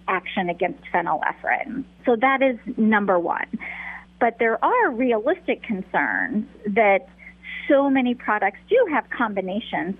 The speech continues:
several things in them. So what if one product or all of the products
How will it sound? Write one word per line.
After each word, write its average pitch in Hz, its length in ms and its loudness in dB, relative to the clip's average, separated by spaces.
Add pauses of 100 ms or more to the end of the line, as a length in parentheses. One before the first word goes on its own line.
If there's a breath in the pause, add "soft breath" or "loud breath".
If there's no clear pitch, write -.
(100)
several 226 380 4
things 180 380 -6
in 180 220 -2
them. - 360 0 (600 loud breath)
So 240 320 4 (320)
what 220 640 2
if 254 200 4 (160)
one 269 460 0
product 214 640 -2
or 202 180 0
all 220 240 2
of 226 100 -4
the 226 80 -2
products 196 380 -2